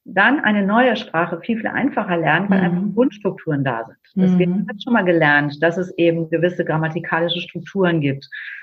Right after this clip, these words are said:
Speaker 1: wie man Vokabeln lernt.
Speaker 2: Kann man besser anflanschen dann, ne? Genau.
Speaker 1: Genau.
Speaker 2: Mhm. Okay.
Speaker 1: Und es ist eben wirklich genau dieser Gegenpart zu dem, äh, was ja das Motto hier unseres Podcasts ist,
Speaker 2: <laughs> Ja, genau.
Speaker 1: lernen,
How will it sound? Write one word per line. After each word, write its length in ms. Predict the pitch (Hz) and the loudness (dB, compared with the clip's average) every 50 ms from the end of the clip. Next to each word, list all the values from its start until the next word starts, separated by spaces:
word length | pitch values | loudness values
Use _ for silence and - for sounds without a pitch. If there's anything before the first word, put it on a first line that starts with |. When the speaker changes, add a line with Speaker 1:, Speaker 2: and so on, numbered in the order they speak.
| - _ - | -18 _ -4
Speaker 1:
wie 140 | 185 190 | -2 0
man 200 | 190 185 180 180 | 2 2 2 2
Vokabeln 540 | 170 170 170 - 180 170 175 175 175 165 151 | 2 -2 -4 -2 0 0 2 2 2 0 0
lernt. 340 | 139 131 117 113 131 - - _ _ _ _ - - | -2 -2 -4 -4 -8 -12 -16 _ _ _ _ -14 -6
Speaker 2:
Kann 100 | 185 185 | -4 -2
man 100 | 185 180 | -2 0
besser 280 | 196 185 - 190 190 | -2 0 0 0 2
anflanschen 560 | 208 214 208 202 196 175 165 - - - 156 | 2 2 2 2 0 0 0 0 -2 -4 -2
dann, 180 | 151 151 151 151 | -2 0 0 0
ne? 300 | 156 202 - - - - - - - | 0 0 -2 -4 -8 -14 -16 -18 -12
Genau. 240 | - 180 180 170 170 | -10 -8 -6 0 2
Speaker 1:
Genau. 240 | 269 277 214 147 117 - _ _ _ _ - | 2 2 2 2 -2 -4 _ _ _ _ -4
Speaker 2:
Mhm. 460 | 190 190 185 180 180 185 214 - - - - | -2 0 2 2 2 0 0 -2 -6 -8 -8
Okay. 340 | 208 - - 233 208 175 | -8 -6 -4 -2 0 0
Speaker 1:
Und 100 | 202 208 | 0 0
es 220 | - - - - - | -2 -4 -10 -14 -16
ist 100 | - - | -14 -6
eben 520 | - 226 240 233 233 233 226 - - _ _ | 0 2 4 4 4 2 -2 -4 -10 _ _
wirklich 340 | - 226 226 247 233 233 - | -2 0 0 0 -2 -2 -4
genau 300 | 196 208 220 214 226 247 | -2 0 2 2 2 2
dieser 260 | 226 240 226 240 226 | 2 2 4 2 2
Gegenpart 680 | 208 185 208 226 240 254 240 233 226 220 220 226 226 - | 2 2 0 2 2 2 0 0 0 0 0 0 -2 -4
zu 80 | 208 | -8
dem, 440 | 180 185 202 208 220 214 214 208 202 | -4 -2 -2 -2 0 -2 -4 -4 -4
äh, 300 | - - 190 190 180 175 175 - | -4 -4 -2 -2 -4 -4 -4 -4
was 160 | 185 208 - | -4 0 0
ja 80 | - | 2
das 200 | 175 175 170 175 | 2 2 0 0
Motto 300 | - 175 196 226 226 214 | -2 -2 -2 -2 -2 -2
hier 240 | 196 185 175 190 - | -6 -4 -4 -6 -6
unseres 400 | - 151 180 165 165 165 165 - | -6 -8 -8 -4 -4 -6 -6 -6
Podcasts 560 | - - - - - - 160 156 170 170 - - | -6 -6 -6 -6 -4 -4 -2 -2 -2 -2 -2 -4
ist, 220 | - - - - | -2 -2 0 2
Speaker 2:
<laughs> 20 | - | 2
Ja, 180 | 247 214 262 | 4 4 4
genau. 440 | 269 277 277 233 190 185 180 - - - - | 4 4 4 4 2 0 -4 -4 -6 0 2
Speaker 1:
lernen, 300 | 254 226 202 208 262 | 4 4 4 2 0